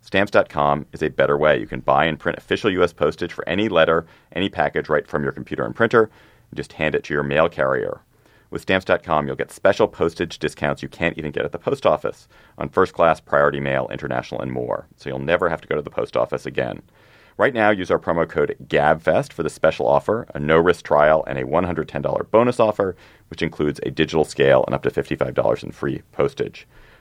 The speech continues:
For all the details of the special offer and to sign up today, go to stamps dot com. Before you do anything else, click on the microphone at the top of the homepage and type in gabfest. That's stamps dot com.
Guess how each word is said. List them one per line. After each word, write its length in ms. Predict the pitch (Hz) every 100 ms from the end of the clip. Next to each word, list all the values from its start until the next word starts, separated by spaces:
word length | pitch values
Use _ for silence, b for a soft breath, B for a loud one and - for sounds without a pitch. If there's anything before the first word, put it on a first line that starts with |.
| _
For 100 | 87
all 120 | 110
the 80 | 117
details 360 | 113 110 98
of 60 | 82
the 80 | -
special 320 | - 87 78
offer 220 | 78 -
and 80 | 71
to 80 | -
sign 200 | - 78
up 100 | 76
today, 220 | - 76
go 60 | 69
to 60 | -
stamps 300 | - 107 -
dot 180 | 104
com. 240 | - 78 73
Before 220 | 73 80
you 80 | 73
do 80 | 78
anything 260 | 80 80
else, 200 | 73 71
click 240 | - 92 -
on 80 |
the 80 | 71
microphone 400 | 71 80 78 76
at 60 | 69
the 60 |
top 220 | - 73 -
of 80 |
the 60 | 87
homepage 380 | 90 87 85 - b b b
and 60 | 76
type 200 | 80 78
in 140 | 78
gabfest. 560 | 69 69 69 - - -
That's 200 | 58 -
stamps 280 | 85 90 -
dot 160 | 90
com. 320 | - 69 69